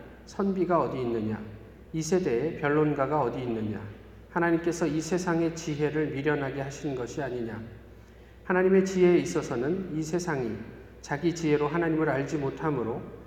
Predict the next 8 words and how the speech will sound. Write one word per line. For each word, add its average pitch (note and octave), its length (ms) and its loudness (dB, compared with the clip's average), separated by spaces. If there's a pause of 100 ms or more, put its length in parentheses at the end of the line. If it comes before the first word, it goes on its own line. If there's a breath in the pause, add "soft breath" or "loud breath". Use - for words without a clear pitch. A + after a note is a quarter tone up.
(200)
하나님께서 F3 800 2
전도에 D3 520 2
미련한 D3+ 440 2
것으로 C3 420 -2
믿는 D3+ 500 2
자들을 C#3 540 -2
구원하시기를 C#3+ 1300 -4
기뻐하셨도다." D3 1120 -6